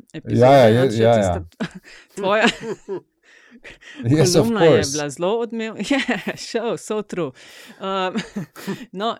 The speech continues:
Speaker 1: in smo, eh, skratka, res vese-, a, u, pozabila povedati, Antiša, tudi zate je prišlo eno pisemce.
Speaker 2: N-,
Speaker 1: Eh,
Speaker 2: no shit.
Speaker 1: pohvala za
Speaker 2: A res?
Speaker 1: Ja,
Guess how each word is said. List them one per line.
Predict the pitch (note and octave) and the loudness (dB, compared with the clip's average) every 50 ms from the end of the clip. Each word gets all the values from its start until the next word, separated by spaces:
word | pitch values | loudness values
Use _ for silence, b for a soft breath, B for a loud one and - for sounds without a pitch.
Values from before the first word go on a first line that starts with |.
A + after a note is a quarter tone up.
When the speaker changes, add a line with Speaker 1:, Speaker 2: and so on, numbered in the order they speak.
| _ | _
Speaker 1:
in | _ - G#3+ G#3 G#3 G3+ | _ -6 -6 -4 -4 -6
smo, | - - G#3+ F#3 E3+ E3 D#3 - | -8 -8 -8 -6 -4 -4 -6 -6
eh, | - E3 D#3+ D#3 D#3 D3+ | -6 -6 -6 -4 -6 -6
skratka, | - - - - G#3 G#3+ A3+ - - A3 | -8 -10 -10 -6 -4 -4 -4 -4 -6 -6
res | F#3 F3 F3+ G#3+ G#3 G3+ | -4 -2 -4 -4 -4 -6
vese-, | G3+ F3 - - G3 - | -10 -10 -8 -8 -8 -4
a, | G3 A3+ B3 G#3+ - _ | -2 -2 -2 -4 -6 _
u, | - A#3 A#3 F#3+ C#3 - _ _ _ _ _ _ _ _ _ - | -8 -6 -6 -6 -8 -10 _ _ _ _ _ _ _ _ _ -20
pozabila | D#3+ C3 D#3+ D#3 D#3+ F#3 A3 B3 | -16 -10 -6 -4 -4 -4 -4 -6
povedati, | A#3+ - G3+ F#3+ G#3 A#3 A#3 F3 A#2 - _ - - - _ _ _ _ | -8 -8 -8 -8 -6 -6 -6 -8 -10 -12 _ -20 -20 -20 _ _ _ _
Antiša, | - D#3 D3 C#3+ C#3 C#3 - C#3 - | -12 -10 -10 -10 -12 -12 -14 -14 -16
tudi | _ _ - C4+ C4 A3 - | _ _ -12 -12 -10 -10 -8
zate | G#3 E3+ - D4 - - G3+ | -8 -8 -8 -8 -8 -6 -6
je | D#3 C#3+ C3+ | -6 -6 -8
prišlo | - D#3+ C#3+ - - - E3+ D#3+ C#3 - | -10 -14 -14 -12 -10 -8 -6 -6 -6 -6
eno | - D#3+ D#3 D#3 D3 | -8 -8 -6 -6 -8
pisemce. | - - E3 D3+ - - E3 B2+ C3+ - - C#3+ G#2+ | -10 -10 -10 -10 -10 -10 -12 -12 -12 -12 -14 -14 -10
Speaker 2:
N-, | - G2+ G2 G#2 | -6 -4 -4 -4
Speaker 1:
Eh, | G#2+ - D3+ D3+ D3 G2 G2 | -4 -4 -6 -4 -2 0 2
Speaker 2:
no | B2 D3 D3+ C#3 | 4 4 4 2
shit. | - D#3+ - | 0 -2 -4
Speaker 1:
pohvala | C3+ - E3 D#3 D3+ F#3+ C#4+ C#4 G3 D#3 | -2 -2 -2 0 -2 -2 -2 -4 -6 -6
za | C3+ C3 - D#3+ C#3+ | -8 -10 -10 -8 -4
Speaker 2:
A | - - | -4 -2
res? | - C3 C3 A2+ - - - | 0 0 0 0 -2 -4 -6
Speaker 1:
Ja, | F3+ | -6